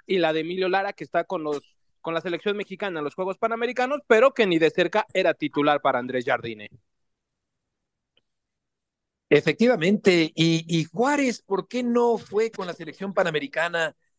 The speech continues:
Speaker 2: que ayer César perdió en, eh, Viña del Mar, allá en Chile?
Speaker 1: Mira, la verdad es que a todos nos cayó de extraño,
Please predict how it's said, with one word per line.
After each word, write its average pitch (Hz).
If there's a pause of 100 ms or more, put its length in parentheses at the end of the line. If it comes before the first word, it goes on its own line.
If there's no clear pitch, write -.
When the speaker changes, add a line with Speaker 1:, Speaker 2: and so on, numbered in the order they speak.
(180)
Speaker 2:
que 147
ayer 160
César 170
perdió 160 (460)
en, 135
eh, 127
Viña 185
del 160
Mar, 160
allá 143
en 170
Chile? 147 (960)
Speaker 1:
Mira, 175
la 147
verdad 170
es 190
que 190
a 151
todos 185
nos 156
cayó 147
de 156
extraño, 180